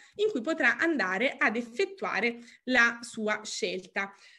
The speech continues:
I tecnici stanno già lavorando per mettere sul mercato questo prodotto, vi dico che sarà attivo tra settembre e ottobre del duemilaventuno, il costo sarà fisso e predeterminato e qui vedete in Bitcoin quale sarà la tipologia di pub che ognuno di noi potrà fare.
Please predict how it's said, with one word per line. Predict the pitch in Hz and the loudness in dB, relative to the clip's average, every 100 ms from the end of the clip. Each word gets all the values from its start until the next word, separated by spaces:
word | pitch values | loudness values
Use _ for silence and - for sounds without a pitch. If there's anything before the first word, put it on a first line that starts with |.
| - | -20
I | 190 - 294 | -12 -2 4
tecnici | 381 320 294 | 4 2 0
stanno | 302 269 | 0 2
già | 294 | 2
lavorando | 285 285 285 269 254 | 4 4 4 2 0
per | 285 269 | 2 2
mettere | 269 277 247 | 2 0 0
sul | 240 | 0
mercato | 240 247 262 220 | -2 0 0 0
questo | 233 233 294 | -2 -4 -2
prodotto, | 349 359 359 | -2 -2 -2
vi | 240 | -4
dico | 240 | -2
che | 269 | -2
sarà | - 226 240 - | -2 0 2 0
attivo | 226 220 294 254 214 | -2 -6 -4 -2 0
tra | 240 | 0
settembre | 220 214 220 262 226 220 - | 0 -4 0 2 2 0 -2
e | |
ottobre | 220 - 233 214 | -4 -2 0 0
del | 220 | -2
duemilaventuno, | 269 277 262 359 359 339 330 359 415 - - - - | -2 -2 -2 -2 -2 0 0 0 -2 -8 -20 -20 -4
il | 302 | -2
costo | 302 320 320 254 | 2 0 0 0
sarà | 247 226 | 0 0
fisso | - 302 294 240 | -2 0 0 -2
e | 233 | -4
predeterminato | 226 240 247 302 381 226 143 185 294 - - | -2 0 2 2 2 0 0 -4 -6 -6 -14
e | - 208 - | 0 0 0
qui | 226 214 | -6 -2
vedete | 320 220 185 233 240 | 0 0 0 -2 -2
in | 240 311 | 0 0
Bitcoin | 339 370 - 175 180 220 262 339 349 | 0 -4 -4 -2 -2 -2 0 -2 -2
quale | - 311 285 | 2 4 4
sarà | 277 415 202 233 - - - | 0 2 2 0 -6 -20 -6
la | 269 320 | 2 4
tipologia | 220 226 349 240 240 | 4 0 0 2 0
di | 269 359 | 2 0
pub | 214 185 190 214 285 | 0 -2 -2 2 2
che | 320 370 | 4 4
ognuno | 349 233 | 4 2
di | 262 285 | 2 2
noi | 220 | 2
potrà | 220 254 208 202 | 2 2 4 4
fare. | 226 - 208 180 196 208 | 2 -4 0 2 0 -2